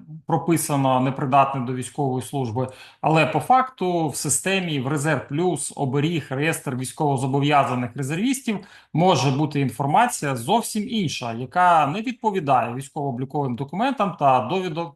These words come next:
довідкам В Л К. А там може значитися порушення правил військового обліку. Як можна про це дізнатися? Ну, по-перше, можливо встановити застосунок Резерв Плюс.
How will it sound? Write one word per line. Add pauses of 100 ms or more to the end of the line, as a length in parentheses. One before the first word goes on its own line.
(100)
довідкам
В
Л
К. (380)
А
там
може
значитися
порушення
правил
військового
обліку. (320)
Як
можна
про
це
дізнатися?
Ну,
по-перше,
можливо
встановити
застосунок
Резерв
Плюс.